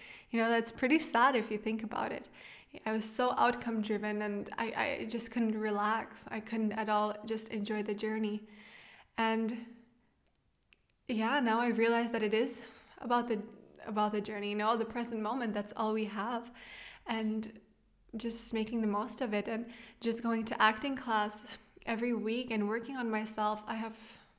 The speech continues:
realized so much about myself and about my self-development, and yeah, just grew so much, not just as an actress, but as a person, you know. Uh, my coach always,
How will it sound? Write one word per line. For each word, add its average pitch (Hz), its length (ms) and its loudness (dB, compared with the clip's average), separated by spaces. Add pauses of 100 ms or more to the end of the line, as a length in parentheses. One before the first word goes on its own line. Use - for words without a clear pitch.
(280)
realized 220 420 2
so 226 180 -2
much 247 240 -2
about 214 260 0
myself 220 640 -2
and 233 80 -8
about 214 200 0
my 214 120 -2
self-development, 214 1040 -2
and 214 200 -2 (1400)
yeah, 240 400 4
just 233 280 -4 (160)
grew 226 460 4
so 254 480 2
much, 247 460 4 (260)
not 247 260 6
just 240 200 -2
as 226 120 -2
an 214 220 0
actress, 220 580 -2
but 220 200 -6 (180)
as 214 200 0
a 220 40 0
person, 226 840 -2
you 208 80 -2
know. 220 200 0
Uh, - 400 -2 (340)
my 208 300 2
coach 220 560 0
always, 214 360 0